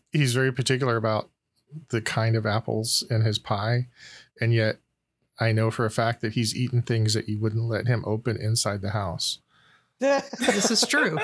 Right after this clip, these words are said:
Speaker 1: <laughs> All right, question three. What makeup company was named for its founder's sister,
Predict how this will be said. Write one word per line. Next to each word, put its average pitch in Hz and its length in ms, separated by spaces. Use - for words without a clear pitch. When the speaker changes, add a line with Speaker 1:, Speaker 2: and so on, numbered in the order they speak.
Speaker 1:
<laughs> - 80
All 123 60
right, 104 100
question 139 280
three. 135 220
What 170 180
makeup 170 260
company 113 360
was 110 200
named 123 220
for 135 120
its 123 120
founder's 139 440
sister, - 480